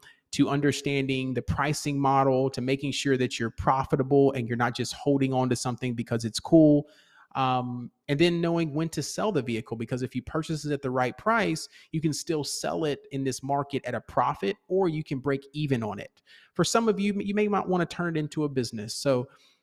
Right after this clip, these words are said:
what I would say is that it is still a viable market,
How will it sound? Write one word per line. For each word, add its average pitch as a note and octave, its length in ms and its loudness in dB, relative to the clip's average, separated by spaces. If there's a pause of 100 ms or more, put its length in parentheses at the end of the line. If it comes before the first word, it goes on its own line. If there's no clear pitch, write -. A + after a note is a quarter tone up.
(220)
what D3 100 0
I D3 100 6
would E3 180 2
say D3+ 280 -2
is C3+ 200 -4
that C3+ 200 -4
it C3+ 80 -6
is C3+ 160 -2
still D3+ 260 -4
a C#3+ 40 -2
viable B2+ 420 -4
market, B2 520 -4